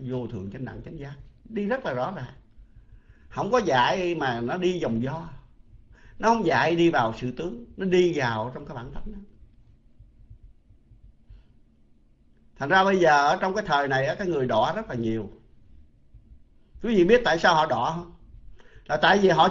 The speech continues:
chưa hiểu được ẩn nghĩa kinh mà gọi làm thầy chúng sinh. Họ giảng những điều mà chính họ chưa biết.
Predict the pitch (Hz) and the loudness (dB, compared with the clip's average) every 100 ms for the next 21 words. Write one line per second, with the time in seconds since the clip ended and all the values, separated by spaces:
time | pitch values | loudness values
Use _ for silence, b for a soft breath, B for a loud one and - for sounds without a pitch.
0 | 196 226 226 165 196 294 214 - 170 233 | 4 6 6 8 6 6 2 2 0 2
1 | 180 226 220 202 190 143 135 165 139 127 | 2 2 2 2 0 0 0 2 2 0
2 | 123 117 160 190 185 151 - - - - | -2 -4 -6 -8 -8 -10 -10 -12 -14 -20
3 | - - - b b - 170 175 170 285 | -20 -20 -20 b b -2 2 6 6 6
4 | 285 254 214 170 156 - 269 240 143 160 | 4 2 4 4 2 -2 -2 2 2 2
5 | 190 185 175 226 | 0 0 0 -4